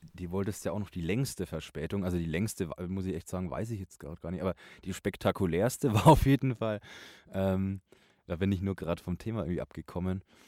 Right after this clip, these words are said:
äh, weil ich, es war erst neulich, da war ich bei einem Kunden in Düsseldorf und da waren wir noch schön abends beim, beim Japaner essen <laughs>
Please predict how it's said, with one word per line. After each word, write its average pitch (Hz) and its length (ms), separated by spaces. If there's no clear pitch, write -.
äh, 98 60
weil 98 680
ich, - 400
es - 220
war 92 160
erst - 240
neulich, 95 420
da 90 140
war 95 100
ich - 80
bei - 80
einem 90 220
Kunden 110 340
in 92 160
Düsseldorf 98 600
und 98 160
da 82 120
waren 87 180
wir 98 80
noch 87 140
schön 95 380
abends 87 460
beim, 80 380
beim 76 140
Japaner 95 560
essen 143 400
<laughs> 110 100